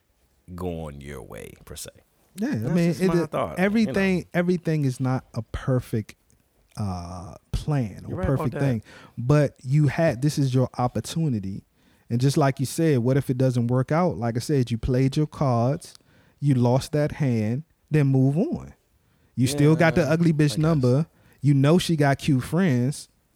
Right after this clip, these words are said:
Speaker 2: So now the
Speaker 1: How
Speaker 2: next
Speaker 1: you know she
Speaker 2: event
Speaker 1: got cute fu-, friends though? How you know that?
Speaker 2: We just playing the scenario. We playing the cards. That's what we doing.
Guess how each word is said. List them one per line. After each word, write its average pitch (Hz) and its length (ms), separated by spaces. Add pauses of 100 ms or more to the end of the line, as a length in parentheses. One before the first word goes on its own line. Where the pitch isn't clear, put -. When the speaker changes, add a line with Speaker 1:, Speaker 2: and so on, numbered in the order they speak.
(200)
Speaker 2:
So 131 440
now 160 320
the 131 140
Speaker 1:
How 131 80
Speaker 2:
next 165 160
Speaker 1:
you - 60
know 143 80
she 123 60
Speaker 2:
event 143 160
Speaker 1:
got 220 80
cute 220 200
fu-, 254 200
friends 147 440
though? 69 160 (140)
How 190 100
you 170 100
know 156 140
that? 78 160 (300)
Speaker 2:
We 165 240
just 175 200
playing 165 380
the 135 80
scenario. 127 640
We 117 160
playing 143 400
the 113 80
cards. - 720
That's 117 160
what 135 120
we 113 120
doing. 104 380